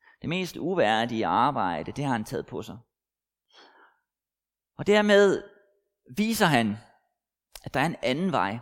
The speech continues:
Der er en anden vej at gå. Der er en bedre vej. En lignende pointe er det, vi møder i den første læsning, som Elisabeth læste for os fra, fra Jakobsbrevet.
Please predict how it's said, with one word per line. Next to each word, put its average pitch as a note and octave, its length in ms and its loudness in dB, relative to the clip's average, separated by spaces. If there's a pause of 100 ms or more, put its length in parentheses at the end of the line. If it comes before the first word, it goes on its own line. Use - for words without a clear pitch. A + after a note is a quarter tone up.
Der D#3 60 -4
er E3 40 -2
en C#3 120 -10
anden D#3 320 -6
vej A#2+ 220 -4
at C#3 80 -8
gå. - 240 -14 (280)
Der C3 60 -4
er C3 40 -2
en B2+ 80 -6
bedre A2+ 280 -4
vej. D#2+ 220 -12 (3500)
En F3 120 0
lignende A#3 360 2
pointe F3+ 680 2 (680)
er D3 220 4
det, G3+ 140 -2
vi F#3 60 0
møder D#3+ 200 4
i F#3 60 2
den D#3+ 80 -6
første D3 340 0
læsning, C3 480 -2
som B2 220 -4
Elisabeth G#2 640 -4
læste A2+ 280 -4
for B2 180 -4
os C3 120 -6
fra, G2 300 -8
fra - 140 -10
Jakobsbrevet. F#2 720 -4